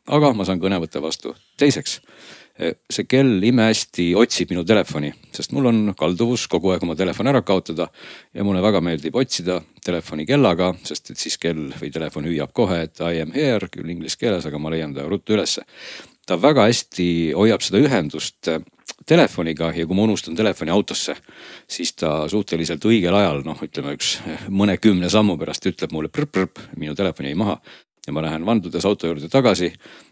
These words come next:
ja olen rõõmus. Siis ma saan panna alumise nupu alla taskulambi, sest kui ma öösel ringi kohmerdan, siis ma komistan kõikide Lego klotside otsa, kui ma ei pane põlema seda kellaekraani ja ma saan seda teha ühe nupuvajutusega.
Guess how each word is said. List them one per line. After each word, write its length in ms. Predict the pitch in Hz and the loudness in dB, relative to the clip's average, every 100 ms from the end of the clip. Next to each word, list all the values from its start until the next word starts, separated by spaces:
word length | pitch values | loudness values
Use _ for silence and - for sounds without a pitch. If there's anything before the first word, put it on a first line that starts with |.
| - | -4
ja 60 | |
olen 140 | 87 87 | -2 4
rõõmus. 380 | 113 92 76 - - - _ | 4 4 -2 -8 -18 -20 _
Siis 200 | - 139 | -4 0
ma 120 | 139 95 | 2 2
saan 180 | 95 | 2
panna 260 | 104 104 92 | 2 0 2
alumise 400 | 110 151 101 90 | 4 4 4 2
nupu 360 | 101 139 - 82 | 0 0 0 -2
alla 140 | 78 | -2
taskulambi, 680 | - 170 - - 127 127 69 - - | 0 0 2 4 4 4 0 -8 -12
sest 160 | - - | -10 -8
kui 80 | 98 | 2
ma 60 | |
öösel 320 | 123 143 98 95 | 4 4 2 0
ringi 300 | 139 143 - - | 0 0 -4 2
kohmerdan, 640 | 110 104 90 76 69 71 - | 4 4 2 -2 -4 -8 -10
siis 200 | - 101 | -8 -4
ma 180 | 98 95 - | -2 -2 -4
komistan 500 | - 120 95 - 87 | 0 0 0 -2 -2
kõikide 380 | 90 104 - 90 | 0 -2 -2 -2
Lego 240 | 98 110 101 | 0 2 2
klotside 400 | 165 - 87 87 | 0 -2 -2 -2
otsa, 340 | 87 - 80 - - - _ | 0 -2 -4 -6 -20 -20 _
kui 120 | 85 | -4
ma 100 | 82 | -2
ei 60 | 80 | -2
pane 240 | 92 85 | -4 -6
põlema 460 | - 113 98 85 85 | -2 2 2 0 -4
seda 200 | 87 87 | -4 -2
kellaekraani 720 | 110 101 82 104 110 65 64 | 0 0 0 2 2 0 -6
ja 60 | |
ma 80 | 67 | -4
saan 120 | 92 | -2
seda 180 | 95 110 | -2 -2
teha 160 | 131 123 | 0 4
ühe 100 | 143 | 4
nupuvajutusega. 640 | 151 127 139 117 - 73 | 4 4 2 2 -2 -8